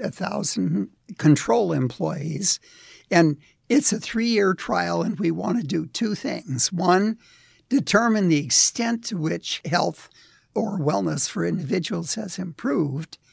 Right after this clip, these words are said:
And most important from the payment point of view, we want to show the enormous savings that scientific wellness brings the healthcare system. And that's what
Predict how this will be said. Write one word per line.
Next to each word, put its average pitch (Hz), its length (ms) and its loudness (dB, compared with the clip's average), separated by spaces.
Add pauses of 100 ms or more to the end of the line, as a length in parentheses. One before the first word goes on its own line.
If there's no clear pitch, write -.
(580)
And 190 320 -2 (460)
most 190 420 8
important 175 560 -4
from 196 240 -6
the 147 280 -4
payment 226 460 -6
point 160 240 -6
of 127 80 0
view, 147 300 -4 (440)
we 175 120 6
want 165 240 6
to 147 80 4
show - 320 -2
the 165 180 -4
enormous 151 600 2
savings 170 760 -4
that 170 180 -8
scientific 180 800 -6
wellness 151 420 -4 (340)
brings 175 320 0
the 196 100 -4
healthcare 180 520 -8
system. 185 500 -6 (380)
And 190 220 8
that's 202 480 0
what 170 180 0